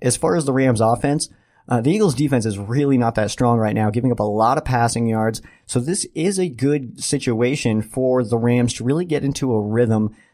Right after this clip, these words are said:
going into the playoffs. This is a good game to start that rhythm for Jared Goff, for Todd Gurley, and for these receivers, for this offensive line,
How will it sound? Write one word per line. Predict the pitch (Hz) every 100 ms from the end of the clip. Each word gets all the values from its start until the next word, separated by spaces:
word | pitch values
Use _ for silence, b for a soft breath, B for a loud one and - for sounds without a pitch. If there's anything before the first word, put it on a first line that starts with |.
| b
going | 110 127 127 123
into | - 131 123 127
the | 110
playoffs. | - 110 101 104
This | - 127
is | 139
a | 135
good | 139
game | 135 123
to | 123
start | 117 - - - 131 127 -
that | 110
rhythm | 110 110 104 107
for | 101 113
Jared | 107 120 127 123
Goff, | 113 113 113
for | -
Todd | 104 - 123 113
Gurley, | 113 113 107
and | 127 131
for | -
these | 123 110
receivers, | 110 123 117 113
for | -
this | 101
offensive | - 123 127 120 107
line, | 110 110 107